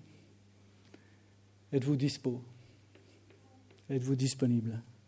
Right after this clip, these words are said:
Et pendant que Luc s'approche, là, moi je vous invite à un moment de réflexion, de prière.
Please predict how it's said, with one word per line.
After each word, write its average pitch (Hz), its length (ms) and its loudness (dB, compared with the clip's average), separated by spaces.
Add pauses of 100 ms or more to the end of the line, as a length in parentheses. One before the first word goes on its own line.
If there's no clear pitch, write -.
(2000)
Et 147 80 0
pendant 143 260 4
que 143 140 0
Luc 160 220 4
s'approche, 151 560 2
là, 135 120 2 (480)
moi 147 140 2
je 139 100 -4
vous 143 160 0
invite 143 260 2
à 135 60 2
un 127 60 4
moment 135 240 6
de 131 60 2
réflexion, 135 680 0 (1400)
de 131 120 6
prière. 135 580 2